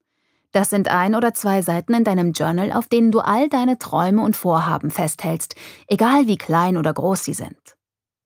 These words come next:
Bereits dieser Akt des Niederschreibens hilft dir, sie von vagen Wünschen und Tagträumen in konkrete Vorhaben zu übersetzen. Als nächstes erstellst du einen Zeitplan.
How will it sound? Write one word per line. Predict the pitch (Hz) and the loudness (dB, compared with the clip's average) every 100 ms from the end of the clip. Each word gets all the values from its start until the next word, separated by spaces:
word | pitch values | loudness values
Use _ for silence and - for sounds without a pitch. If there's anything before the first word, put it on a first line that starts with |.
| _ | _
Bereits | - 208 226 233 | 0 2 2 0
dieser | - 330 359 - | -2 0 0 0
Akt | 285 - | -2 -2
des | 254 | 0
Niederschreibens | 214 190 156 - 156 160 165 - | 0 0 -4 -4 -4 -4 -6 -4
hilft | 190 214 - - | -2 -2 -4 -4
dir, | 262 302 | -2 -2
sie | 180 | -2
von | 151 151 156 | -2 -4 0
vagen | 143 185 220 208 165 | 0 0 0 0 0
Wünschen | 185 220 - | 0 -2 -2
und | 214 - | -4 -2
Tagträumen | 160 156 - - - 226 269 311 - | -2 -4 -4 -6 -4 0 0 -2 -2
in | 320 | -2
konkrete | - 330 - 220 269 | -2 -4 -2 -2 -2
Vorhaben | 254 180 151 - 139 - 139 | 0 0 0 0 -2 -2 -6
zu | - | -4
übersetzen. | 139 165 139 131 - - - _ _ _ _ _ _ _ _ _ _ _ | -2 -2 -4 -8 -10 -10 -10 _ _ _ _ _ _ _ _ _ _ _
Als | 240 233 | -2 0
nächstes | 269 311 - 285 - | 2 0 0 -4 -2
erstellst | 208 - 214 208 220 | -4 -2 -2 -2 0
du | |
einen | 208 226 - | 0 0 0
Zeitplan. | 151 - - - - | -6 -12 -12 -10 -10